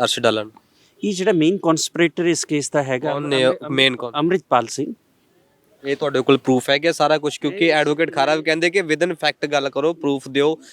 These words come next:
Speaker 1: ਜੇ ਹਰੀਨੌ ਦਾ ਕਤਲ ਹੋਇਆ, ਕੀ ਸਬੂਤ ਨੇ, ਕੀ ਚੀਜ਼ਾਂ ਨੇ?
Speaker 2: ਦੇਖੋ, ਸਭ ਤੋਂ ਪਹਿਲੇ ਤੇ ਦੇਖੋ ਕਿ ਜਿਹੜਾ ਵਿਕਟਮ ਹੈ,
Speaker 1: ਹੂੰ।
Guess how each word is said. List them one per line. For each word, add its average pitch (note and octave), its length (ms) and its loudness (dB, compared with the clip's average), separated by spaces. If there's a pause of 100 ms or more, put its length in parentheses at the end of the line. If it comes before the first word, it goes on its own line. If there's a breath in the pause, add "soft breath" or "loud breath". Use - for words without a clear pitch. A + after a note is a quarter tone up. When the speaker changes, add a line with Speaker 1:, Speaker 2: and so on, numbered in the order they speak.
(160 loud breath)
Speaker 1:
ਜੇ C#3 180 0
ਹਰੀਨੌ C#3 340 2
ਦਾ D3 100 2
ਕਤਲ C#3+ 320 -2
ਹੋਇਆ, C#3+ 340 0 (260 soft breath)
ਕੀ D3+ 200 0
ਸਬੂਤ C3 420 -6
ਨੇ, D3+ 140 2
ਕੀ C3+ 200 -6
ਚੀਜ਼ਾਂ B2 300 -6
ਨੇ? B2 80 -16 (240)
Speaker 2:
ਦੇਖੋ, F3 260 -8
ਸਭ D#3+ 220 2
ਤੋਂ G3 180 -2
ਪਹਿਲੇ F3 280 0
ਤੇ E3 160 -2
ਦੇਖੋ C#3 380 -4
ਕਿ E3 140 -10
ਜਿਹੜਾ D#3+ 220 0 (120)
ਵਿਕਟਮ D#3 420 0
ਹੈ, G#2+ 200 -6 (240)
Speaker 1:
ਹੂੰ। A#2+ 80 -20